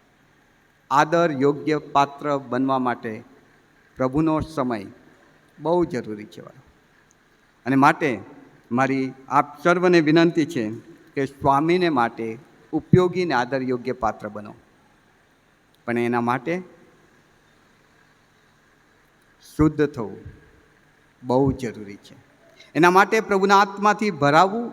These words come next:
બહુ જરૂરી છે. કયું કામ અગત્યનું છે, કયા કામની સાથે કયું હોવું જોઈએ,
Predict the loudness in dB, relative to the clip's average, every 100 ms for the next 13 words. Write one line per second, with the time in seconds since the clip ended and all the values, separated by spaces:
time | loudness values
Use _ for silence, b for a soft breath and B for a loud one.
0 | -4 0 2 2 -2 -2 -6 -8 -12 -16
1 | -20 _ b b b 6 6 6 4 6
2 | 6 6 0 -12 -20 -18 -6 2 4 4
3 | 2 0 -2 4 4 4 2 6 6 6
4 | 4 2 0 0 0 2 -2 2 4 4
5 | 2 2 2 2 0 2 4 6 4 0
6 | -6